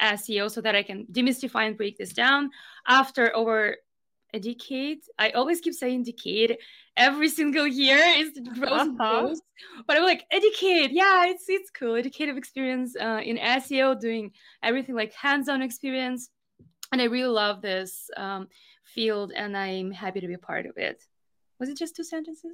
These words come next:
Speaker 1: <laughs>
Speaker 2: Yeah, it doesn't matter. It was cool. Okay, Christina, I want to get back in time to the very beginnings of your S E O career. So this decade or more ago, how did it all started? How did it happen that you ended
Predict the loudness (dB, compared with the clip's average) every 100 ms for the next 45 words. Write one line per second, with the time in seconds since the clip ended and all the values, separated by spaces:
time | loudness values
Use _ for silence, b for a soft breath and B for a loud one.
0 | -12 -4 -4 0 0 2 0 -2 -6 -16
1 | -4 -4 -2 -2 -4 -4 -8 -6 -8 -10
2 | -10 -8 -8 -14 B B -20 B B -2
3 | -2 -2 -4 -4 -4 -4 -2 -2 0 -2
4 | -4 -8 -6 -4 -4 -6 -6 -6 -6 -4
5 | -4 -6 -12 -12 -12 -6 -4 -2 -4 -6
6 | -6 -4 -4 -2 -4 -4 -8 -6 -6 -8
7 | -14 -12 -10 -10 -8 -10 -10 -10 -10 -10
8 | -10 -8 -6 -2 -2 -4 -6 -2 0 0
9 | -4 -6 -10 -12 -2 0 0 -4 -4 -4
10 | -2 -4 -4 -2 -2 -4 -6 -2 -2 -2
11 | -8 -10 -2 -2 0 -4 -6 -6 -6 -4
12 | -6 -6 -6 -4 -6 -12 _ -10 -4 -2
13 | -4 -6 -8 -8 -8 -8 -6 -6 -6 -8
14 | -10 -12 -8 -6 -6